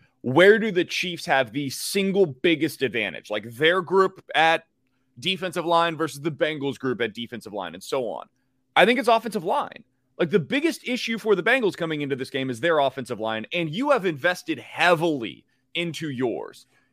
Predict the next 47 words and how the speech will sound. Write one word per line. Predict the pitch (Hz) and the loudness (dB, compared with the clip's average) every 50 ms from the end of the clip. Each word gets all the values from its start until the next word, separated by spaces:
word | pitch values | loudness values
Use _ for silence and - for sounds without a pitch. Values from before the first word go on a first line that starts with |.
| _ _ - | _ _ 0
And | 175 190 196 - | 2 2 2 2
so | - 226 214 208 202 196 190 - - _ | 4 6 8 8 8 8 6 4 2 _
i-, | - 196 180 | -2 0 2
if | - 202 185 - | 4 2 4 4
I'm | - 196 247 247 | 4 2 2 2
looking | 233 226 220 - 208 202 190 185 | 2 2 0 0 0 -2 0 2
at, | 175 170 | 4 4
okay, | 170 - 160 139 | 4 4 0 2
how, | 127 160 165 - | 4 4 4 4
how | - - 175 196 | 4 4 4 6
do | 196 202 | 4 4
the | 185 175 160 | 2 -2 -4
Chiefs | - - 165 165 - - | -6 -6 -6 -6 -2 -2
overcome | 143 143 - 131 - - 135 135 131 127 120 107 | -2 0 -2 -4 -4 -2 0 0 2 0 0 -2
the | 117 117 117 | -4 -4 -4
injury | 120 107 117 120 120 117 | -4 -4 -2 -2 0 0
to | 113 | 0
Mahomes? | 110 110 98 107 98 92 90 85 82 | -2 -2 -2 -2 -4 -4 -4 -6 -4
How | - 127 147 160 | 0 2 2 2
do | 160 165 | 2 0
they | 160 156 | 0 2
overcome | 147 147 143 139 131 - - 135 131 131 131 123 123 | 2 2 0 0 -4 -6 -4 -2 0 0 0 -2 -2
what | 120 123 139 135 - | 0 0 2 2 2
Lou | 127 131 135 131 | 0 -2 -2 0
Anarumo | 127 123 120 117 110 113 113 117 117 113 | 0 0 0 0 0 0 0 0 0 0
is | 107 - | 0 -2
gonna | - 117 113 110 | -2 -4 -2 -2
do | 92 113 120 117 | -2 -2 -2 0
to | 117 107 | 0 0
them | 110 113 113 110 | 0 -2 -2 -2
in | 107 | -6
the | 104 101 | -8 -6
passing | - 95 95 101 104 - - 107 98 | -6 -4 -4 -4 -4 -8 -10 -10 -8
game | 98 90 82 78 | -6 -6 -6 -6
with | 85 95 | -4 0
all | 101 113 120 120 | 2 2 2 2
of | 113 101 | 0 -2
his | 120 113 107 | -4 -6 -6
different | - 123 - - 110 - | -6 -6 -6 -8 -10 -6
coverages, | - 127 117 113 95 113 98 - 98 87 | -2 0 0 2 0 -2 -4 -4 -6 -4
how | 113 117 127 | -2 -2 -2
he's | 135 127 - | -2 -4 -8
disguising | - - - - 110 113 117 113 - 110 107 | -14 -16 -8 -4 -2 0 0 -2 -4 -8 -10
them, | 98 90 90 90 | -10 -10 -10 -12
the | 95 | -12
blitz | - 123 131 127 - | -8 -6 -6 -6 -2
pack, | - 127 117 - | 2 2 2 2